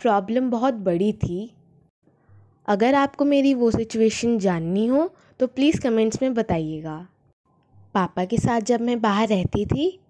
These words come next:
तो मैं बहुत सारी जगहों का टूर कर चुकी हूँ। उसमें से कुछ जगहों का नाम है राजस्थान, उड़ीसा, पंजाब,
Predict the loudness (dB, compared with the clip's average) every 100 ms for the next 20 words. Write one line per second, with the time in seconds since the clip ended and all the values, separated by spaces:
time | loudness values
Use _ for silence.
0 | _ _ 0 2 0 0 0 0 0 0
1 | 0 0 -2 -2 0 -2 0 -2 -2 -2
2 | -2 0 0 0 -4 -10 -8 -10 -10 -14
3 | -16 _ _ _ _ _ _ _ _ _
4 | -20 _ -2 -2 2 2 2 0 0 0
5 | 0 -2 0 -2 0 0 -2 -4 -6 -6
6 | -4 -4 -6 _ _ -4 -2 -2 -4 -6
7 | -6 -4 -2 -4 -8 _ _ -6 -4 -6
8 | -4 -2 0 -2 -6 _ _ -2 -2 -2
9 | -4 -2 -2 -2 -6